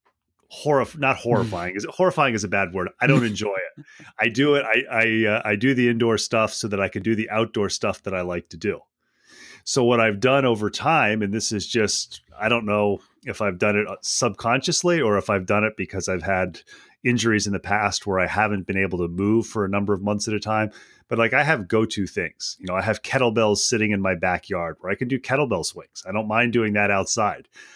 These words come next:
Speaker 1: Um, I have two dogs, so if I don't take my dogs out and walk with them,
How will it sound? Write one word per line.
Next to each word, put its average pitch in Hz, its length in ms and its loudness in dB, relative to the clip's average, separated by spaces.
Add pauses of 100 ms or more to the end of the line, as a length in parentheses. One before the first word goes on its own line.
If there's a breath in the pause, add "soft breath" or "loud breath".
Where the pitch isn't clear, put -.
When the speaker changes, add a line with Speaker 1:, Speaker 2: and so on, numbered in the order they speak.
(160 loud breath)
Speaker 1:
Um, 95 440 0 (920 loud breath)
I 110 120 2
have 110 180 -2
two 127 180 -4
dogs, 110 720 0
so 104 220 -2
if 90 100 -4
I 104 100 2
don't 117 220 0 (200)
take 117 240 -4
my 104 120 2
dogs 101 380 2
out 117 180 2
and 95 140 -4
walk 98 280 0
with 117 160 -2
them, 113 340 -2